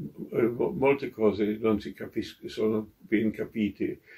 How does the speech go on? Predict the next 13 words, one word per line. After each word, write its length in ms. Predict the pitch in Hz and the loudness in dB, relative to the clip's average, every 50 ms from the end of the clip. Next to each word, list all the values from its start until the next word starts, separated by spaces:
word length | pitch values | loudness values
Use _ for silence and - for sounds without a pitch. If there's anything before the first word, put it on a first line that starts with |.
| - - - | -20 -16 -6
Eh, 180 | - - 131 - | 0 2 2 2
l'ho, 420 | - - - 131 143 - - - _ - | 2 4 8 10 10 10 8 2 _ -4
l'ho 180 | - 143 147 | 4 8 8
scritto 480 | 143 - - - 170 180 - - - 139 | 8 8 6 8 8 8 8 8 2 2
anche 320 | 123 120 123 120 - 117 | 2 2 0 -2 -2 -2
nel, 320 | 113 113 117 113 110 113 107 | -2 2 2 2 2 2 0
nel 360 | - - - 120 120 117 113 | -4 -6 -6 -2 2 4 6
mio 200 | 113 117 117 113 | 6 8 8 8
libro 680 | 113 117 117 117 107 - 107 104 107 104 104 107 - - | 8 8 6 6 6 6 10 10 10 10 10 6 4 -2
sul, 1300 | - - - - - - - 117 113 107 104 104 104 104 - - - - - - - - - - - - - - - | -8 -12 -12 -12 -2 6 8 10 12 12 12 12 10 10 8 6 0 -2 0 0 0 -2 -4 -6 -10 -12 -20 -18 -16
eh, 380 | - - - - - - - - _ _ _ _ _ _ _ _ - - - _ _ _ _ - - - 95 | -14 -12 -12 -12 -12 -12 -14 -16 _ _ _ _ _ _ _ _ -20 -20 -20 _ _ _ _ -20 -18 -10 -2
ciò 260 | - 113 101 92 - | 4 4 4 4 2
che 380 | - - - 107 95 92 - | -4 0 2 4 4 4 2